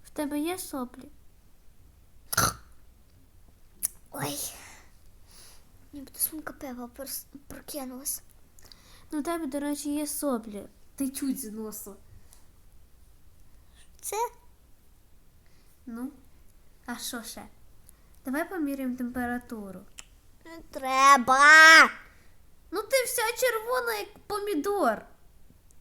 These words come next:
Speaker 2: Ніякий не помідор.
Speaker 1: Ось аптечка є у нас.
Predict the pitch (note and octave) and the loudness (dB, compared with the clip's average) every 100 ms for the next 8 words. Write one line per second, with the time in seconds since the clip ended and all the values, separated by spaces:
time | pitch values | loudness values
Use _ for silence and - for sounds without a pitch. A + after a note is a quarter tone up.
0 | - E4+ C#5 C#5+ C#5 C5+ C5 C5+ B4+ A4+ | -18 -2 6 6 6 4 6 8 8 10
1 | C#5 A#4+ E4+ B3+ - - - - - - | 12 12 10 6 -12 -20 -20 -20 -20 -20
2 | - - - - C4+ B3 A#3+ A#3 E4+ F#4+ | -20 -20 -20 -8 -6 -4 -6 -4 -2 -2
3 | - - D4 D4 C#4 C4+ C4+ C4 | -4 -6 -4 -2 -2 -4 -6 -8